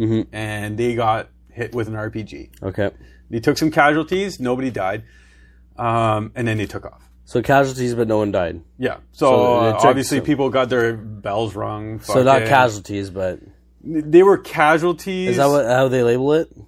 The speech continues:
Speaker 2: Yeah, technically you're a casualty, right? If you, if you fucking
Speaker 1: Yeah, you're
Speaker 2: get injured, you're a
Speaker 1: N S F.
Speaker 2: casualty.
Speaker 1: You're, you're unable
Speaker 2: If
Speaker 1: to.
Speaker 2: you're killed,
Speaker 1: Yeah.
Speaker 2: you're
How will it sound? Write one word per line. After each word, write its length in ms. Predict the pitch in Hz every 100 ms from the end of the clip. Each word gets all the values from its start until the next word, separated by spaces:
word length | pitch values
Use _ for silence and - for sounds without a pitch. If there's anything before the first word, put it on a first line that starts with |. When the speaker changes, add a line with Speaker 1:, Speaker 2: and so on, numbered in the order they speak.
| _ _ _ _ -
Speaker 2:
Yeah, 200 | 185 123
technically 720 | 113 - 170 175 - 147 131
you're 180 | 117 110
a 40 |
casualty, 680 | - 90 98 98 - 120 143
right? 380 | 127 120 135 120
If 220 | 127 117
you, 140 | 139
if 180 | 131 123
you 220 | 165 165
fucking 240 | 147 151 131
Speaker 1:
Yeah, 140 | 123
you're 180 | 120 123
Speaker 2:
get 180 | 165 131
injured, 480 | 151 170 185 214 180
you're 100 | 147
a 40 |
Speaker 1:
N 40 | 135
S 80 |
F. 180 | - 131
Speaker 2:
casualty. 420 | 120 123 123 104 92
Speaker 1:
You're, 220 | 117 117
you're 280 | 117 120 110
unable 380 | 123 123 117 110
Speaker 2:
If 100 | 135
Speaker 1:
to. 80 | 147
Speaker 2:
you're 240 | 139 104
killed, 560 | 156 165 170 180 147 113
Speaker 1:
Yeah. 80 | 113
Speaker 2:
you're 840 | 113 113 110 107 104 104 104